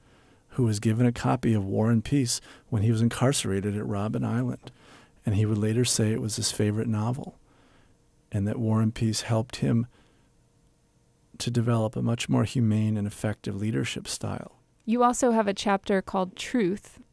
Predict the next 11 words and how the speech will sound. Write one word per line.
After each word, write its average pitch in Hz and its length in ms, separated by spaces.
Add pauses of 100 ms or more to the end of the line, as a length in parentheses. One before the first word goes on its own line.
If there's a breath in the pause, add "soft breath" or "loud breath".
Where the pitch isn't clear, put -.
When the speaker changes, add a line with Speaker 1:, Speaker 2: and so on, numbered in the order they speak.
(260)
Speaker 2:
What 247 160
did 277 220
Tolstoy 202 560
mean 180 340
by 196 200
truth? - 500 (1900 loud breath)
Speaker 1:
Hmm. 101 440 (1300 loud breath)
It's 123 160
a 127 40
dangerous 120 520
word. - 340